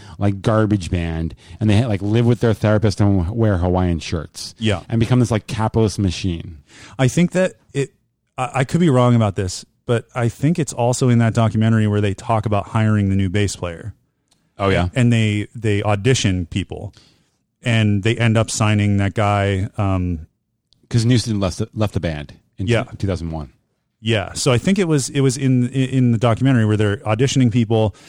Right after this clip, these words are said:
Speaker 2: and, uh, this guy, is his name Trejo? Is that his last
Speaker 1: I don't
Speaker 2: name?
Speaker 1: know.
Speaker 2: Um, I don't know. He's, he's, I think he was in Suicidal Tendencies. He's
Speaker 1: Yeah, he
Speaker 2: like a
Speaker 1: was.
Speaker 2: guy who's been in the scene for a long time. Excellent bass player,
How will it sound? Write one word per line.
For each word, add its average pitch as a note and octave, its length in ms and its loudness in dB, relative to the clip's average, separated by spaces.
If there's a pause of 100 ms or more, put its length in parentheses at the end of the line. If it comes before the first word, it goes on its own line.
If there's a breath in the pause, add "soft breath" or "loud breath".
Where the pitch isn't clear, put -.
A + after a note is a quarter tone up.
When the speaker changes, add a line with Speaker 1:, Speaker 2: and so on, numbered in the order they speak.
(200 loud breath)
Speaker 2:
and, A2+ 320 0
uh, G#2 260 -2
this A#2+ 220 -2
guy, A2 480 2 (100)
is A2 140 -4
his A2 120 -4
name A#2+ 380 2 (360)
Trejo? D3+ 540 -2 (260)
Is - 60 -20
that B2 100 -6
his B2+ 120 -6
last C3 200 -6
Speaker 1:
I - 20 -6
don't D3 100 -4
Speaker 2:
name? C#3+ 180 -2 (360 soft breath)
Speaker 1:
know. A#2+ 80 -2
Speaker 2:
Um, A2 260 0 (480 soft breath)
I D3 80 0
don't C3 80 4
know. A2+ 80 2
He's, A2+ 300 0 (120)
he's, A#2+ 380 0
I B2 80 0
think D#3 160 0
he D3 120 2
was D3+ 120 2
in D3+ 100 2
Suicidal C3+ 460 0
Tendencies. A#2 640 0
He's G2+ 160 -2
Speaker 1:
Yeah, E2 80 0
he D2 60 0
Speaker 2:
like E2 140 2
a D#2+ 120 -2
Speaker 1:
was. F2 60 -6
Speaker 2:
guy G#2+ 260 2
who's G#2+ 160 0
been G#2+ 160 -4
in G#2 120 -2
the G#2 60 -2
scene G#2+ 320 0
for A2+ 140 -2
a G#2 60 0
long G2+ 220 0
time. G2+ 380 0 (520 soft breath)
Excellent A#2+ 420 -4
bass G2+ 240 -2
player, G#2 380 0